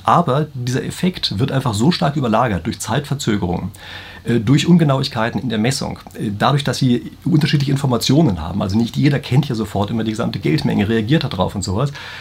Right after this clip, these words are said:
Und auf die Art und Weise ist sozusagen dieser empirische Zusammenhang, wenn Sie ihn kurzfristig messen,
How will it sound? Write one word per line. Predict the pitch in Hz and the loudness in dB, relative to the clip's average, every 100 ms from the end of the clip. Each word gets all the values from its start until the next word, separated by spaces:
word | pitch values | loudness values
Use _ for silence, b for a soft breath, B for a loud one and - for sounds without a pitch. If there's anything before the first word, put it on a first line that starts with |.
| B | B
Und | - | 0
auf | 139 - | 2 2
die | 160 | 2
Art | 170 | 2
und | 143 | 2
Weise | 135 123 | 0 -2
ist | 135 | -4
sozusagen | - 139 127 | -4 -4 -2
dieser | 110 110 | -2 -2
empirische | 101 - 196 220 151 | -2 2 4 4 -2
Zusammenhang, | - 123 147 104 95 - - - | 0 2 2 2 -2 -4 -10 -10
wenn | 120 131 | 0 2
Sie | 139 | 2
ihn | - | 2
kurzfristig | 202 - 160 139 | 2 0 -4 -2
messen, | 127 120 104 85 | 0 0 0 -6